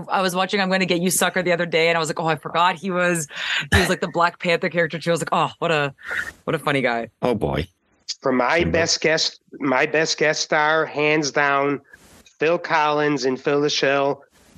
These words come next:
Speaker 3: mainly because I just loved how he inserted himself into conversation
Speaker 2: Right.
Speaker 3: and, and could sell suckers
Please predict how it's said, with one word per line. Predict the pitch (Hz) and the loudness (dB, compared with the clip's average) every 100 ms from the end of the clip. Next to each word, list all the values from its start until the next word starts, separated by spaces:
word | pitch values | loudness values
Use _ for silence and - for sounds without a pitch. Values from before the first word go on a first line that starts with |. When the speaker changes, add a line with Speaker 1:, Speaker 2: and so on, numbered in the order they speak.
| - | -20
Speaker 3:
mainly | 120 120 156 180 | -6 0 2 2
because | 170 160 143 | 2 0 0
I | 139 | 0
just | 135 135 131 | 0 -2 0
loved | 143 156 | -2 -2
how | 147 160 | -2 0
he | 156 151 156 | 0 0 0
inserted | 135 - - 156 185 | 0 0 0 0 0
himself | 190 190 - 160 156 151 - _ _ | 0 0 0 0 0 -4 -12 _ _
into | - 147 170 | -2 0 0
conversation | 165 170 170 175 165 147 143 - 139 139 | -2 0 2 2 2 2 2 2 2 0
Speaker 2:
Right. | - - _ | -4 -10 _
Speaker 3:
and, | 143 143 - - | 0 0 0 -2
and | 165 151 | -2 0
could | 151 | 0
sell | - - 151 151 | 0 0 2 0
suckers | - - 165 160 147 135 131 | 0 0 -2 0 2 2 0